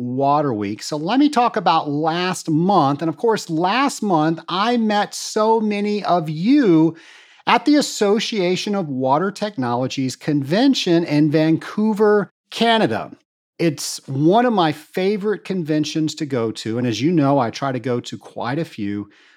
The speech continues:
but there's so many members of the Scaling Up Nation that go to the A W T conventions.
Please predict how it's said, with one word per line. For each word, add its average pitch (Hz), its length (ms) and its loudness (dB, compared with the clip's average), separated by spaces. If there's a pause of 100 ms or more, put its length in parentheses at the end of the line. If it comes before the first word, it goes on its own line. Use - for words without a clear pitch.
(120)
but 151 200 -4
there's 160 260 2
so 185 680 -2
many 180 400 2
members 165 500 2
of 151 100 0
the 151 80 -4
Scaling 156 400 2
Up 156 100 0
Nation 131 500 2
that 120 300 -4
go 151 440 4
to 147 340 0
the 135 160 -2
A 127 280 -2
W 123 460 -4
T 113 500 -2
conventions. 107 1080 0